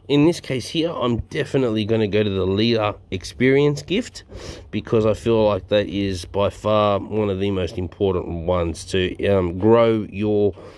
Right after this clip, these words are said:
leader, um, experience. All right, so on this one here,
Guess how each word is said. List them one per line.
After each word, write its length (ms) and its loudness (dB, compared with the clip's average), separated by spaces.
leader, 540 0
um, 360 0
experience. 1000 -4
All 180 2
right, 220 0
so 480 2
on 140 0
this 200 -2
one 200 0
here, 360 2